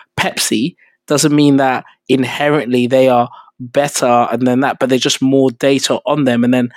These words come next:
th-, there could be over-indexing on that aspect there. So I find it's a, it's a,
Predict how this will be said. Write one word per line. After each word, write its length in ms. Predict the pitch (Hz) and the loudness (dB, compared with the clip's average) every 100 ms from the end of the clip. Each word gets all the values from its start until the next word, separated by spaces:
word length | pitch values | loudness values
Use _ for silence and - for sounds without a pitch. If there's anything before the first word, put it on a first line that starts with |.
| - - - | -18 -12 -4
th-, 100 | 123 | 0
there 120 | 131 | 0
could 200 | - 131 | 0 -2
be 380 | 139 135 127 127 - | 2 4 2 0 0
over-indexing 800 | 139 127 139 135 131 - 120 113 | 0 2 2 2 -2 -2 -2 0
on 60 | |
that 120 | 117 117 | 0 -2
aspect 300 | 113 - - | -4 -6 -4
there. 180 | 123 117 | -4 -4
So 260 | - 117 - _ - | -4 -4 -6 _ -8
I 60 | |
find 260 | 139 165 151 | -4 -2 0
it's 220 | 156 - | 0 -2
a, 60 | 151 | -2
it's 140 | |
a, 60 | - | -4